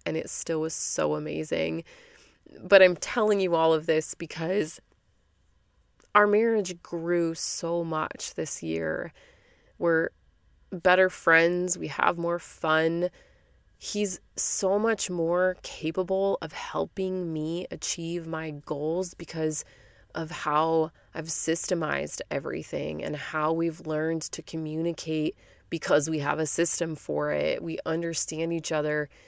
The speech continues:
in that way and we have a system. Like, I can't stop saying that because that's exactly what it is.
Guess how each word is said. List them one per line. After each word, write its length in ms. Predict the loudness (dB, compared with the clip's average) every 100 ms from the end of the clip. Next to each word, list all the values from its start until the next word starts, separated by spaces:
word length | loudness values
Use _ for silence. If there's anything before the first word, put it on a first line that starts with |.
| -14 -2
in 180 | 0 2
that 240 | -2 -4
way 380 | -2 0 2 0
and 140 | -2
we 120 | -4
have 640 | -4 -8 -4 0 2 0 -4 -20 -20 _ _ _ -2
a 60 |
system. 520 | 8 8 8 2 2
Like, 240 | 0 -4 -2
I 100 | -2
can't 560 | -2 -4 0 0 0 -4
stop 340 | 0 4 4
saying 460 | 2 2 4 4 2
that 340 | 4 4 4
because 300 | 0 -4 0
that's 180 | 0 0
exactly 580 | -2 -2 0 0 0 0
what 180 | 2 2
it 100 | 4
is. 420 | 6 6 0